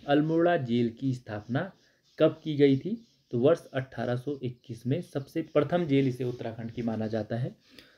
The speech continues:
जिसकी स्थापना अठारह सौ इक्कीस में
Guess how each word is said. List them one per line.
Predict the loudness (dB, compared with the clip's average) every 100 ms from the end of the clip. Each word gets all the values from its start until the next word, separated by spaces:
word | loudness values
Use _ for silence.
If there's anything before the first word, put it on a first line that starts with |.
| _ -6
जिसकी | -2 4 4
स्थापना | 4 -2 0 0 0 -4 _ _ _ -10
अठारह | -8 -2 0 0
सौ | -2 -4
इक्कीस | -6 -6 -8 -2
में | -2 -4